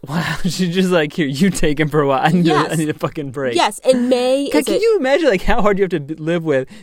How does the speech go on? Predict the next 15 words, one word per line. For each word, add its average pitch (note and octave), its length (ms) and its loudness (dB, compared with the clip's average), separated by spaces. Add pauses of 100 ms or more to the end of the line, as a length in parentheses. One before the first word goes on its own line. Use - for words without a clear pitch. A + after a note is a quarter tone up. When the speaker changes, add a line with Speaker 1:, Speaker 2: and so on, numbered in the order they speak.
Speaker 1:
to E3 80 -6
be F#3+ 100 2
like, F3 240 0 (380)
uh, F3+ 200 -2
"I'm F#3+ 100 -2
not C4 140 -2
concerned G3+ 360 -4
about D#3+ 220 -4
you, D#3+ 140 -6
like, C3+ 200 -4
fucking D#3+ 200 -8
the C3 60 -6
secretary." C#3+ 360 -4
I'm C#3+ 80 -6
like, C3+ 180 -4